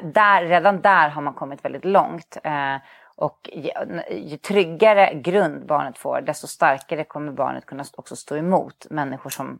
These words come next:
som hackar på och faktiskt börjar kunna se en så här, det positiva i att,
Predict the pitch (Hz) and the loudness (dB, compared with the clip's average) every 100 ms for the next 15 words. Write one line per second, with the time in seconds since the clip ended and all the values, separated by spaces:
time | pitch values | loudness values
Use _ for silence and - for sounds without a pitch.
0 | _ - 135 139 - 165 147 135 139 - | _ -12 -12 -12 -8 -6 -2 -4 -4 -4
1 | 139 135 151 143 127 - - 135 135 131 | -2 0 -2 -6 -6 -6 -4 -2 -2 0
2 | 120 127 - - _ 156 - 311 - 180 | 0 -2 -8 -20 _ -4 2 2 4 0
3 | 151 143 127 135 131 131 | 2 0 2 0 2 0